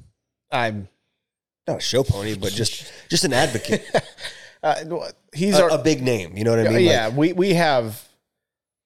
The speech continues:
Speaker 1: people that are celebrities high up in the government,
Speaker 2: Right, right,
Speaker 1: things
Speaker 2: okay.
Speaker 1: that nature that like us, but we don't like to use them in any way.
Speaker 2: Gotcha.
Speaker 1: We, we consider them friends, we consider them family, and we wanna keep them that way.
Speaker 2: Right.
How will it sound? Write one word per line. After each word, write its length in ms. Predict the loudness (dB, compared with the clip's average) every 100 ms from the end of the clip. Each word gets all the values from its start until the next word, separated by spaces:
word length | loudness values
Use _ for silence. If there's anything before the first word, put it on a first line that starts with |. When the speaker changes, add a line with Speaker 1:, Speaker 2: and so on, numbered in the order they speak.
| _
Speaker 1:
people 400 | 0 2 2 2
that 300 | 2 0 0
are 260 | -4 -6 -12 _ _ _ _ _
celebrities 880 | -4 0 2 2 0 0 -2 -4 -8
high 320 | -8 -2 0
up 140 | 0 -2
in 80 | -4
the 40 |
government, 480 | -2 -2 -4 -8 -10
Speaker 2:
Right, 220 | 0 0 2
right, 140 | -2
Speaker 1:
things 220 | -2 0
Speaker 2:
okay. 20 | 0
Speaker 1:
that 180 | 0
nature 300 | 0 -4 -4
that 240 | -8 -10 -4
like 320 | 0 0 2
us, 140 | -2
but 260 | 0 0 2
we 100 | 2
don't 260 | 2 0 0
like 280 | -2 -2
to 240 | -4 -6 -8 _ _ _ _ _ -20 -20 -10
use 480 | -2 0 2 0 0
them 220 | -2 -4
in 100 | -6
any 160 | -6 -4
way. 240 | -6 -8 -16 _
Speaker 2:
Gotcha. 260 | -10 -8 -8
Speaker 1:
We, 120 | -2
we 120 | -2
consider 380 | -2 -2 0 2
them 140 | 0 0
friends, 480 | 2 2 2 -2
we 100 | -4
consider 380 | -4 -2 0 0
them 160 | -2 -2
family, 480 | -2 0 0 0 -2
and 100 | -2
we 100 | -2
wanna 200 | -2 -4
keep 220 | -6 -6
them 100 | -8
that 180 | -10 -10
way. 200 | -14 -10
Speaker 2:
Right. 160 | -8